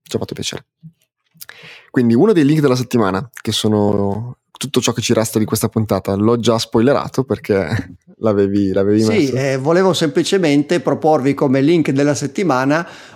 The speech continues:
Speaker 2: una foto proprio di Astronauticon due in cui si vede,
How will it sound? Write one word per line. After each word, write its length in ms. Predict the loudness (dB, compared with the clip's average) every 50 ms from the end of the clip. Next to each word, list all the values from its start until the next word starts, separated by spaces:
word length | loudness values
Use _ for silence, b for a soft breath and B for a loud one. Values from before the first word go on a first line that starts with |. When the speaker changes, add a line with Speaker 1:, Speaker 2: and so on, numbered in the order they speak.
| B _ _
Speaker 2:
una 260 | 2 2 4 2 2
foto 460 | 0 0 0 0 0 0 -2 -2 -2
proprio 400 | 0 0 -2 0 0 -2 0 2
di 100 | 2 2
Astronauticon 960 | 2 0 -2 -2 0 0 2 2 2 2 0 0 -2 -4 -2 -2 -2 0 0 0
due 300 | 0 0 2 2 2 2
in 140 | 2 2
cui 200 | 2 2 0 2
si 200 | 2 0 -2 -2
vede, 520 | 0 2 2 2 2 2 2 2 2 0